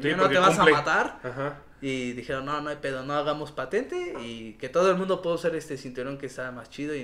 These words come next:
Speaker 2: va a salvar vidas".
Speaker 1: Oh,
Speaker 2: Ah, sí.
Speaker 1: hoy vienes muy culto,
Speaker 2: Empresas
Speaker 1: cabrón.
Speaker 2: chidas, empresas vergas, esas empresas queremos en nuestro país.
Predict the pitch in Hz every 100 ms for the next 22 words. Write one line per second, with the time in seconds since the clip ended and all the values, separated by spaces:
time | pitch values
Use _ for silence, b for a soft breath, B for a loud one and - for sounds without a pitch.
0 | 110 123 123 127 123 120 117 113 - -
1 | B B B B 117 113 139 165 214 262
2 | 311 349 370 370 381 392 403 392 196 208
3 | 294 302 269 269 196 254 359 - 320 262
4 | 254 226 170 214 214 135 - 151 220 269
5 | 226 175 170 143 131 214 262 202 175 190
6 | 196 175 - 143 127 117 113 104 - 113
7 | - - -